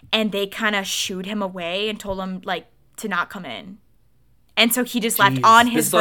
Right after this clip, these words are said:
Speaker 1: birthday.
Speaker 2: alleged, by the way, you guys. We weren't witnesses to this. We don't wanna drag anyone through the mud,
Speaker 1: So
Speaker 2: but
Speaker 1: that was really
Speaker 2: damn.
Speaker 1: upsetting. We were all planning to sing happy birthday to him. Um, and I feel like he just wanted to feel included, but he just didn't feel included.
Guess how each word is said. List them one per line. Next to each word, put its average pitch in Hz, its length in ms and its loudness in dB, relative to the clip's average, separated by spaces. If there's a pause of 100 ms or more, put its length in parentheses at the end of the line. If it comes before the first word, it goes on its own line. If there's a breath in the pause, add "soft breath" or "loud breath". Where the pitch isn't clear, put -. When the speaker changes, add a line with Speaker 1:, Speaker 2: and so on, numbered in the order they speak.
Speaker 1:
birthday. 151 160 4
Speaker 2:
alleged, 143 240 2
by 139 100 4
the 135 100 2
way, 127 120 2
you 127 80 0
guys. 127 280 0
We 135 120 0
weren't 135 180 -2
witnesses 131 400 -8
to - 80 -10
this. 135 260 -14
We 135 60 -14
don't 127 140 -4
wanna 127 140 -6
drag 123 220 -4
anyone 123 220 -8
through 120 160 -12
the - 60 -4
mud, - 40 2
Speaker 1:
So 240 460 4
Speaker 2:
but 202 220 -2
Speaker 1:
that 202 200 8
was 254 160 0
really 269 220 0
Speaker 2:
damn. 254 120 0
Speaker 1:
upsetting. 190 540 -2 (100)
We 226 120 -2
were 202 140 -2
all 208 340 4
planning 202 520 -6
to 208 140 -12
sing 190 220 -6
happy 185 340 -10
birthday 247 540 -4
to 262 280 -10
him. 254 440 -4 (380 loud breath)
Um, 214 200 6
and 269 120 2
I 269 80 2
feel 339 180 -4
like 359 120 -2
he 285 120 -8
just 277 200 -6
wanted 214 340 0
to 247 100 -4
feel 190 320 -6
included, 185 920 -6 (440 loud breath)
but 220 280 4
he 233 200 -6
just 208 400 -4 (120)
didn't 185 400 -6
feel 170 240 -8
included. 165 680 -14